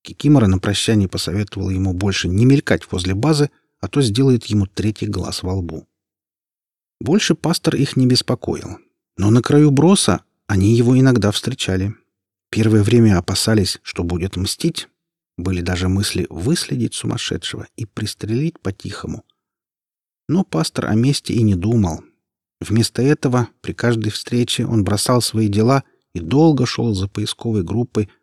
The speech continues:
громогласно, будто стараясь докричаться до центра зоны, обвинял их в пяти смертных грехах,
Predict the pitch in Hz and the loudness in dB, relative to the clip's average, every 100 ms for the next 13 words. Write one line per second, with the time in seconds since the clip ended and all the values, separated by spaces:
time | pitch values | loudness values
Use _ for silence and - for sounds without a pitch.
0 | - 95 98 98 104 127 - - 98 101 | -6 0 0 0 0 0 -2 -6 -8 -6
1 | 117 101 - 110 123 98 104 117 117 - | -4 -6 -6 -2 0 0 -2 -2 -2 0
2 | 120 - - 95 - 120 107 82 101 156 | -2 -4 -6 -6 -4 -4 -2 -4 0 2
3 | 151 135 _ - 101 95 113 127 143 127 | 2 2 _ -6 -4 0 2 4 4 2
4 | 120 - - - 110 117 - 107 107 - | 0 -8 -12 -10 -8 -6 -4 -2 -4 -4
5 | 101 92 90 - 170 - | -8 -6 -6 -2 -4 -4